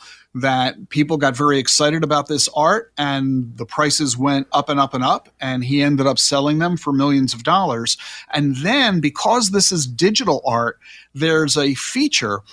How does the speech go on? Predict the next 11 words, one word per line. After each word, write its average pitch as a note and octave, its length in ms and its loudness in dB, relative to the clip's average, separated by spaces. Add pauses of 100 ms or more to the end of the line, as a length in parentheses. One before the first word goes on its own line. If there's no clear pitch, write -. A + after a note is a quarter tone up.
(120)
that C#3 260 -2
if C3+ 280 -4
you F3 160 6
were B3+ 180 4
to D#3 160 4
have A2 200 -6
bought D#3+ 340 2
one F3+ 180 2
of D#3 160 -2
those D#3+ 540 0 (120)
whales D3+ 600 2